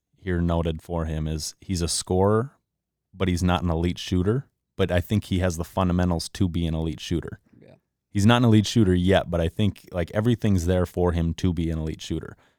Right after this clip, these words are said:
Speaker 1: I think he's better suited for the two guard position, which makes sense for Orlando. Like
Speaker 2: Yeah.
Speaker 1: Will said, they have Cole Anthony there. Here's one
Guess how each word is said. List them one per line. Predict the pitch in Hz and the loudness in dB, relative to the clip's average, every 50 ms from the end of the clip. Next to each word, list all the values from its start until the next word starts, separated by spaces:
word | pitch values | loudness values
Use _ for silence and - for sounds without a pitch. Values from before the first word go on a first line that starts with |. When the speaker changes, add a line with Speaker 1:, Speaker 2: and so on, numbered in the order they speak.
| _ _ _ _ _ | _ _ _ _ _
Speaker 1:
I | - 107 | 0 2
think | 104 - 127 117 - | 2 4 0 2 2
he's | 117 101 90 | 2 2 2
better | 90 85 - - 98 90 87 82 | 0 -2 0 0 2 2 2 0
suited | - - 98 92 85 87 78 - | 0 0 -2 0 0 0 -4 -2
for | - 87 | -4 -4
the | 82 | -4
two | - - - 90 80 | -4 -4 -4 -4 -2
guard | 85 76 76 71 - | -2 -4 -4 -4 -6
position, | 85 80 76 76 - - 87 | -6 -4 -4 -6 -4 -2 0
which | 92 98 - | 0 0 2
makes | 123 117 107 - - | 2 0 0 -2 -2
sense | - 127 117 110 - - | -2 0 -2 -2 -4 -6
for | - - 92 | -4 -2 0
Orlando. | 90 87 87 90 104 117 113 92 85 80 80 82 95 - _ _ _ _ _ | 0 0 0 0 0 0 0 0 -2 -2 -2 -4 -6 -10 _ _ _ _ _
Like | 135 - 90 85 | -6 -6 -6 -4
Speaker 2:
Yeah. | - | -2
Speaker 1:
Will | 117 127 113 | 0 0 0
said, | - - - 87 85 | 0 0 -2 -2 -2
they | 82 85 87 | -2 -2 -2
have | 85 82 82 - _ | -2 -4 -4 -8 _
Cole | - - 90 82 85 | -2 -2 0 0 0
Anthony | 87 90 90 - 82 78 - - | -2 -2 -2 -4 -8 -10 -8 -10
there. | - - - - - - _ _ _ _ _ _ _ _ _ _ _ _ _ | -12 -12 -12 -14 -16 -20 _ _ _ _ _ _ _ _ _ _ _ _ _
Here's | - 101 110 107 127 143 139 120 - | -8 -4 0 2 4 4 2 2 0
one | 135 135 123 117 110 104 101 | 0 2 2 4 4 2 0